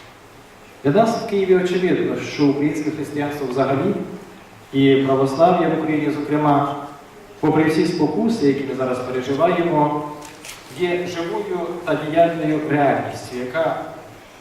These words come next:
і об'єднує людей, ось, і гуртує їх. В чому жива сила цієї реальності київського християнства?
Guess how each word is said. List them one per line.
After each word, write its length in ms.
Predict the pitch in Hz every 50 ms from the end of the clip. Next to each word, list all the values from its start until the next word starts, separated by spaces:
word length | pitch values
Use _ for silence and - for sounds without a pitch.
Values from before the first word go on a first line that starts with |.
| - - 147
і 100 | 151 151
об'єднує 440 | 151 151 175 185 185 185 175 160
людей, 440 | 156 156 156 156 156 156 143 147 156 156 - - - - - - - - - - - - - - - - - - -
ось, 420 | 131 139 139 139 135 139 139 139 - - - 135
і 320 | 131 131 131 131 127 123 120 120 117 - - - - - - - - - - - -
гуртує 380 | 135 135 135 143 139 139 135 127
їх. 240 | - - - - - - - - - - - - - - - - - - - - - - - - - - -
В 40 | -
чому 220 | 240 247 233 190
жива 280 | 175 185 185 185 185 180
сила 300 | 175 - 202 175 147 131
цієї 240 | - - 143 139 135
реальності 540 | 139 151 156 156 147 143 139 - - 135 127 -
київського 340 | 139 135 127 - 131 131 127 135
християнства? 580 | 135 127 - 131 131 123 110 104 - - -